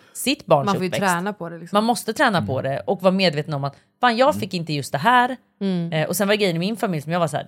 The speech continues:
Speaker 1: "Det här vill inte jag att
Speaker 3: Mm.
Speaker 1: vi gör på vårt barn." Alltså det var
Speaker 2: Exakt.
Speaker 1: både och. Men
Speaker 2: Ja,
Speaker 1: då
Speaker 2: men alla är bara människor. Och
Speaker 3: Mm.
Speaker 2: jag tror att det är jättevärdefullt att inse, alltså med kärlek, men
Speaker 3: Mm.
Speaker 2: inse sina föräldrars brister i det. Så som alla föräldrar, alltså
Speaker 1: Alla
Speaker 2: ingen
Speaker 1: föräldrar
Speaker 2: är
Speaker 1: har
Speaker 2: perfekt.
Speaker 1: brister. Nej.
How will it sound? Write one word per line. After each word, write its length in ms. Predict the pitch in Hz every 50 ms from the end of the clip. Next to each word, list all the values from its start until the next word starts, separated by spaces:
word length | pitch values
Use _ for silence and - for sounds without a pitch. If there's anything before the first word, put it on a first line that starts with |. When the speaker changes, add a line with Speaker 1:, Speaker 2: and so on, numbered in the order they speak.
| - _
Speaker 1:
"Det 80 | 190
här 160 | 170 202 226
vill 120 | 220 220 214
inte 160 | 185 160 139
jag 120 | 156 175 190
att 60 | 180
Speaker 3:
Mm. 100 | 139 156
Speaker 1:
vi 40 | 147
gör 60 | 147
på 100 | 139 143
vårt 260 | 139 143 160 196 190 -
barn." 340 | 196 190 185 185 185 185 -
Alltså 200 | - 165 156 170
det 60 | 160
var 80 | 160 170
Speaker 2:
Exakt. 160 | 175 165 165
Speaker 1:
både 120 | 151 147 151
och. 220 | 190 196 - -
Men 160 | - 175 170 190
Speaker 2:
Ja, 120 | 220 220
Speaker 1:
då 60 | 214
Speaker 2:
men 120 | 208 208 -
alla 260 | - 214 190 190 208
är 60 | 233
bara 120 | 220 190 170
människor. 420 | 170 165 156 156 151 - 190 175
Och 260 | - - 175 170 -
Speaker 3:
Mm. 200 | - 104 - 98
Speaker 2:
jag 120 | 104 190 -
tror 120 | - 180
att 60 | 160
det 60 | 170 170
är 40 |
jättevärdefullt 1120 | 160 170 160 - _ _ _ - 165 156 156 156 160 160 156 - - - 185 170 165 160 -
att 140 | 170 165 165
inse, 640 | 170 160 156 - - - - 156 156 156 156 147 - _ _ _ _ _ _ _ _ _
alltså 180 | 175 185 - 175
med 280 | 175 170 175 185 190
kärlek, 320 | 185 - 180 160 156 156 160
men 100 | 165 165
Speaker 3:
Mm. 120 | 170 175
Speaker 2:
inse 260 | 160 156 - 165 160
sina 220 | 156 - 165 - 143
föräldrars 540 | - - 160 147 160 160 185 180 - - _
brister 420 | 175 175 - - - - - 120
i 120 | 110 117 120
det. 180 | - 117 - 175 - _ _ _ _ _ -
Så 120 | 226 220
som 100 | 226 240 - -
alla 380 | - 247 254 226 202 208 220
föräldrar, 480 | 214 - 233 220 202 180 175 180 180 180
alltså 220 | - - 185 208 - - _
Speaker 1:
Alla 220 | - 254 269 262 247
Speaker 2:
ingen 100 | 214 220
Speaker 1:
föräldrar 180 | 285 262 247 214
Speaker 2:
är 40 |
Speaker 1:
har 60 | 196 -
Speaker 2:
perfekt. 180 | 208 208 220 202
Speaker 1:
brister. 200 | 160 127 127 - _
Nej. 340 | - 220 254 277 254 165 -